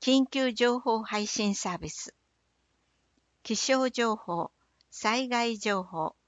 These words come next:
火事情報、新型コロナウイルス情報などの緊急情報を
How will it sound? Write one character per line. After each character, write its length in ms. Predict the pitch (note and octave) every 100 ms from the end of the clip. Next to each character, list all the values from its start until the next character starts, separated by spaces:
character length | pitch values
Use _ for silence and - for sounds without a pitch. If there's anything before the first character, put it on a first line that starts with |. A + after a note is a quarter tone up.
| _ _ _ _
火 160 | G#3
事 220 | F#3+ A#3+ A#3+
情 240 | A#3+ G#3+
報、 340 | - E3 D#3+ - _ _ _ _
新 340 | - - C4+ C4
型 260 | B3+ B3+
コ 140 | - A#3
ロ 100 | A#3
ナ 200 | A#3 A#3
ウ 120 | A#3
イ 100 | A#3+
ル 100 | B3
ス 180 | - A#3
情 220 | B3 B3
報 220 | A#3+ G3+
な 160 | G3 G3
ど 140 | F3+
の 200 | E3+ E3 - _ _
緊 280 | - B3+ B3+
急 240 | - B3+ B3
情 240 | B3+ B3
報 320 | - F#3 D#3+
を 100 | D#3